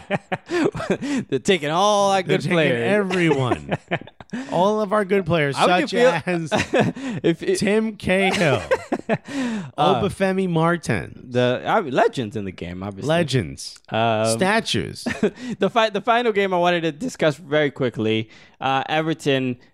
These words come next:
Speaker 1: uh, did play West Brom in a, in a match you would think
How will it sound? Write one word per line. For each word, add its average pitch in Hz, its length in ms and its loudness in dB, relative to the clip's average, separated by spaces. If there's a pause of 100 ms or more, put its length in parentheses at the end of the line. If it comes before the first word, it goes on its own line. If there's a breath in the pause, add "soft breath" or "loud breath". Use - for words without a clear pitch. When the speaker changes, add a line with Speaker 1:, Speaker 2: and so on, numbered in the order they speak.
Speaker 1:
uh, 123 200 0
did 143 280 -2
play 143 200 2
West 131 380 -2
Brom 110 500 0
in 117 200 -2
a, 117 240 0 (260)
in 180 160 0
a 185 60 2
match 226 380 0
you 220 80 -2
would 180 140 2
think 196 480 -2